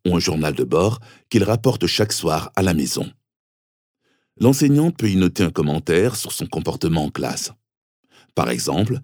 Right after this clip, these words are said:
elle peut mettre un bonhomme sourire pour indiquer qu'il a passé une belle journée.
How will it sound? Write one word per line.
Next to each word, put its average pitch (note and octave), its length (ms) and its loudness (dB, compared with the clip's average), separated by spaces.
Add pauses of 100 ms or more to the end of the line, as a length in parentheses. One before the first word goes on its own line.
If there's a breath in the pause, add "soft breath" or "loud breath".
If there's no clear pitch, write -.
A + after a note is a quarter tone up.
(380 soft breath)
elle F2 140 2
peut F2 140 0
mettre E2 280 -2 (180)
un - 80 -4
bonhomme D2+ 340 0
sourire F2 500 -2 (340 soft breath)
pour - 140 2
indiquer C3+ 460 2
qu'il G2+ 200 -2
a F2 60 0
passé G2+ 300 0
une E2+ 100 2
belle D#2+ 180 0
journée. - 460 -6